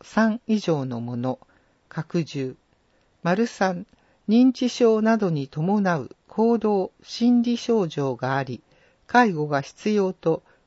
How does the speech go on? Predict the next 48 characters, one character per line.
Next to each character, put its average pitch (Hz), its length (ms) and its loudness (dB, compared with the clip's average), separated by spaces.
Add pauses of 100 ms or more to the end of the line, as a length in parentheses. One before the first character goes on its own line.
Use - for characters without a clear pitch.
町 262 260 2
長 156 300 0
が 123 220 -4
特 202 280 -6
に 139 200 -4
認 127 280 -2
め 160 140 -2
る 143 140 -8
も 131 160 -8
の。 127 240 -6 (760)
な 170 240 0
お、 131 140 -8 (320)
基 202 160 -2
準 208 340 0
は 170 320 -2
直 202 180 -2 (100)
近 247 320 4
の 214 240 -2 (120)
要 247 300 2
介 247 340 0
護 226 160 0
申 226 300 0
請 135 340 -6
の 123 220 -8 (380)
認 233 200 4
定 220 280 2
結 196 260 -6 (100)
果 - 260 -6
及 190 280 0
び 175 300 -4
調 220 200 -2
査 214 200 -4
内 190 260 -2
容 123 140 -8
と - 120 -16
し - 220 -14
ま 117 140 -8
す。 - 240 -20 (1200)
入 220 240 6
院 214 240 2
や 180 240 -4 (240)
短 247 240 4
期 170 160 -6
入 175 180 0
所 202 260 -2
な 196 140 2
ど 139 160 -4
で - 220 -6